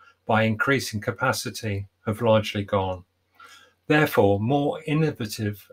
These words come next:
and environmentally balanced solutions are required. In addition, due to the physical constraints that are often present next to motorways, it offers a means to increase capacity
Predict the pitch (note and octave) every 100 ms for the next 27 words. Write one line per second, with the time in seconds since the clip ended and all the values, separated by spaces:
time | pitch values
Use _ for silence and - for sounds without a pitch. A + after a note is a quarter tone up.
0 | - A2+ A2 A2 A#2 C3+ C#3 B2+ A#2+ -
1 | A2 G#2 A#2+ A2+ A2 A2 G#2+ G#2+ G2+ -
2 | F#2 G2+ G2 G2+ - G2+ F#2 F2+ F#2 -
3 | _ _ _ _ _ _ _ _ _ _
4 | _ _ - D#3 E3+ G3+ F3 - F#2 G2
5 | - - D#3+ D#3+ - B2+ - - E3 C#3
6 | - C#3+ C3+ B2 - C#3+ G#2+ G2+ - A2
7 | G#2+ A2+ C3+ - C3+ A2 C3+ A#2+ F2+ G2+
8 | - A2+ - G#2 B2 A#2+ G#2 F2 F2 G2
9 | - _ _ - - - C3+ B2+ C3+ A#2
10 | B2+ D3 C#3 C3 - B2+ D3+ - D#3+ G3+
11 | - - C#3 G#2+ - - F#2+ F2